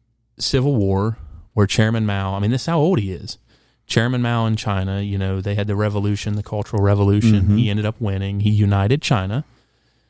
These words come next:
Speaker 1: But in uniting China, they slaughtered a lot of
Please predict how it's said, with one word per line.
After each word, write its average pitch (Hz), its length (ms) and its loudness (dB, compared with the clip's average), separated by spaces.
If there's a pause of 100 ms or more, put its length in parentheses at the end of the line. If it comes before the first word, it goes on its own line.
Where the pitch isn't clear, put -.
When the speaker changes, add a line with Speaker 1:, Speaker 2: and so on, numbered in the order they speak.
(140)
Speaker 1:
But 143 420 -2 (100)
in 120 200 0
uniting 117 380 2
China, 104 440 -2 (1800)
they 113 180 0
slaughtered 107 480 -4
a 101 40 -4
lot 101 220 -2
of 98 120 -6